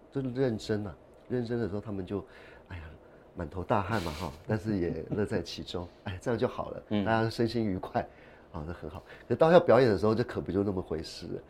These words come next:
Speaker 2: 嗯。
Speaker 1: 所以他们都后来都跟我还-，跟我重-，常常在跟我重复讲这件事情，然后说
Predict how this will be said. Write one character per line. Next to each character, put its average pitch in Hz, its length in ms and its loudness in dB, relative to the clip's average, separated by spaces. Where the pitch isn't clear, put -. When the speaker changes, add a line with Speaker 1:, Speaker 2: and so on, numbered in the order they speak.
Speaker 2:
嗯。 101 180 -4
Speaker 1:
所 135 100 6
以 135 40 4
他 139 40 2
们 117 120 0
都 120 120 4
后 117 200 2
来 90 120 4
都 90 140 0
跟 98 140 -2
我 85 100 0
还-， - 100 -8
跟 104 100 2
我 90 220 2
重-， 95 320 -4
常 120 120 2
常 131 80 6
在 156 60 8
跟 160 60 6
我 135 80 8
重 104 200 2
复 127 80 2
讲 87 200 0
这 104 80 0
件 107 120 4
事 98 220 -4
情， - 220 -12
然 101 100 -6
后 117 60 -4
说 135 200 -2